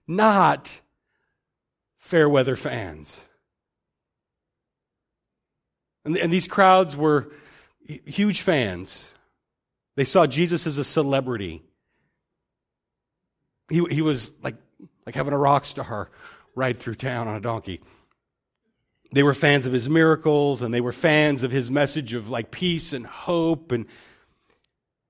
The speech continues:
fans of his authoritative way of teaching, fans of the idea that, that he was gonna free them,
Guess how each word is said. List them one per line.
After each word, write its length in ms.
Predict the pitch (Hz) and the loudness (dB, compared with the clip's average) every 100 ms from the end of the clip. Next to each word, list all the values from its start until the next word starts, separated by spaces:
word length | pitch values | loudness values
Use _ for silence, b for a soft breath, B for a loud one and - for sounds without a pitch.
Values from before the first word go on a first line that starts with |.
| _ | _
fans 460 | - - 165 160 151 | -6 2 4 4 4
of 80 | 151 | 2
his 140 | 143 | 2
authoritative 720 | 143 - 180 170 165 160 143 | 2 4 6 8 6 4 0
way 280 | 151 165 160 | 2 4 4
of 140 | 147 | 2
teaching, 800 | - - 190 - 180 175 170 156 - _ _ _ _ _ _ _ _ _ _ _ _ _ _ _ _ _ | -4 -2 -2 2 2 4 2 -4 -12 _ _ _ _ _ _ _ _ _ _ _ _ _ _ _ _ _
fans 420 | - 190 185 190 170 | 0 4 6 6 4
of 100 | 165 | 4
the 120 | 170 | 6
idea 720 | 160 151 143 208 208 202 190 | 6 2 4 8 10 10 6
that, 200 | 165 151 - B B | 2 -2 -8 B B
that 140 | 165 | 2
he 140 | 156 | 4
was 200 | 196 180 | 2 2
gonna 280 | 139 165 139 B B B | 4 4 4 B B B
free 400 | - - 240 226 | -12 0 2 4
them, 400 | 196 208 208 196 | 4 4 2 -2